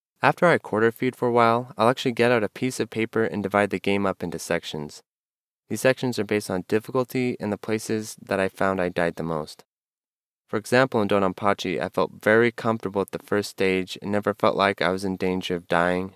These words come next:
other than to occasional random mistakes. So I just made the first section of practice the entire first stage.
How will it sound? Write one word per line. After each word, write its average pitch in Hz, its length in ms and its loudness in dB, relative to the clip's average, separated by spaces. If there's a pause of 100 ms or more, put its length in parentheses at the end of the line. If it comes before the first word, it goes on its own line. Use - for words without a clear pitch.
(120)
other 110 240 4
than 104 220 0
to - 140 -6
occasional 90 440 -2
random 82 260 -2
mistakes. 82 540 -6 (880)
So - 100 0
I 117 60 6
just 127 240 -2
made 127 120 2
the 98 80 0
first - 280 0
section 131 320 -2
of - 80 -10
practice 101 520 -2
the - 140 0
entire 92 400 0
first - 240 -8
stage. 82 500 -4